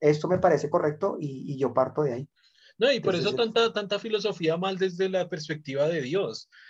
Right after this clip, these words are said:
Speaker 2: Que, por ejemplo,
Speaker 1: Ujú.
Speaker 2: lo leemos en el libro de Carl Sagan cuando ya muchos estaban afirmando cosas de maltrato animal y destrucción de, del ambiente desde la filosofía. Ahorita olvidé los filósofos, pero vale la pena mucho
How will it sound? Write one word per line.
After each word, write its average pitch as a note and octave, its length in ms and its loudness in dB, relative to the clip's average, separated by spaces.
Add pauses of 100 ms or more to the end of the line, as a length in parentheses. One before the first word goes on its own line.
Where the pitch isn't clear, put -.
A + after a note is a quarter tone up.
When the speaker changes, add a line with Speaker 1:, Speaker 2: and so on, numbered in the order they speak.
(160)
Speaker 2:
Que, D3+ 120 -6
por D#3+ 120 0
ejemplo, D3 260 0
Speaker 1:
Ujú. F3+ 100 2
Speaker 2:
lo F3+ 80 2
leemos F3 280 -2
en F#3+ 60 0
el E3+ 60 0
libro D3 140 2
de D#3+ 60 0
Carl D3+ 200 0
Sagan E3 260 -2
cuando E3 280 -4
ya C#3 520 0
muchos D#3 360 -4
estaban D#3 360 -2
afirmando D#3 540 -2
cosas D#3 240 -4
de D#3+ 80 -2
maltrato D3 360 -4
animal C3+ 380 -6
y D3+ 60 0
destrucción B2+ 580 -8
de, C#3 220 -4
del D3 160 -4
ambiente C#3+ 460 -4
desde C3+ 140 -4
la C#3 100 -2
filosofía. C3+ 720 -6 (280)
Ahorita C3 260 -2
olvidé D3+ 300 2
los D3 180 -2
filósofos, D3 480 -4
pero D#3 160 -2
vale B2 160 -2
la C3+ 140 -6
pena C#3 240 -4
mucho C#3 440 -10